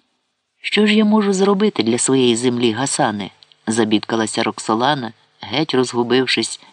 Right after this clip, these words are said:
від лихих вістей, які так несподівано звалилися на неї. «Чим тут зарадити?» «А що можна зробити?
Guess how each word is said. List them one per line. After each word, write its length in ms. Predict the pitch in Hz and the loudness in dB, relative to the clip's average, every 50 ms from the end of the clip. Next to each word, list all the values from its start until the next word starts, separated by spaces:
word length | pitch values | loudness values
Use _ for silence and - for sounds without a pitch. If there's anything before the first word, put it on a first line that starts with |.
| _ - | _ -2
від 160 | 107 117 110 | 0 0 2
лихих 400 | 104 107 107 - 127 123 - - | 0 0 0 -2 -2 -2 -2 -2
вістей, 500 | 107 110 - - - - 147 147 131 120 | -4 -4 -4 -4 -4 -4 -2 -2 0 -2
які 220 | 113 107 - 104 | -2 -2 -4 -8
так 300 | - _ - 147 151 - | -6 _ -4 -4 -4 -4
несподівано 680 | 135 127 - - - 120 113 113 131 131 135 127 117 110 | -8 -8 -8 -6 -6 -6 -2 -2 -2 -2 -2 -4 -4 -6
звалилися 680 | 98 90 92 90 90 95 101 101 101 98 - - 104 | -6 -6 -6 -4 -2 -2 -4 -4 -6 -8 -8 -10 -10
на 140 | 101 98 92 | -10 -10 -10
неї. 340 | 90 92 87 90 95 - - _ - - - - - - - _ | -10 -12 -12 -12 -14 -16 -18 _ -16 -14 -14 -14 -14 -16 -4 _
«Чим 200 | - - 208 180 | 0 0 0 0
тут 280 | 160 - 123 117 120 | -2 -4 -6 -4 -2
зарадити?» 600 | - 147 151 151 139 110 101 - 98 - - - - _ _ _ _ _ _ _ _ _ _ _ _ _ _ _ _ _ _ _ _ _ _ _ _ _ _ _ _ _ _ | -2 -2 0 0 -2 -2 -4 -8 -14 -16 -16 -18 -18 _ _ _ _ _ _ _ _ _ _ _ _ _ _ _ _ _ _ _ _ _ _ _ _ _ _ _ _ _ _
«А 180 | - 202 247 160 | 0 0 0 0
що 220 | - - 110 98 | -2 -2 -4 -4
можна 340 | 98 101 104 98 - 98 101 | -4 -6 -8 -6 -8 -8 -8
зробити? 480 | - 104 104 101 - 104 98 - - | -8 -8 -10 -8 -8 -10 -12 -12 -14